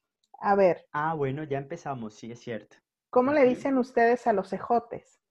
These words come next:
Speaker 2: Guau, pues los ejotes, nosotros le llamamos,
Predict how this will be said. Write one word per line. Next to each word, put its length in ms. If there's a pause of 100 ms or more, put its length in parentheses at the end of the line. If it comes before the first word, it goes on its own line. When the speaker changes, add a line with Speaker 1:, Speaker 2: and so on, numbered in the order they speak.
(1040)
Speaker 2:
Guau, 320
pues 200
los 260
ejotes, 800 (920)
nosotros 540
le 180
llamamos, 920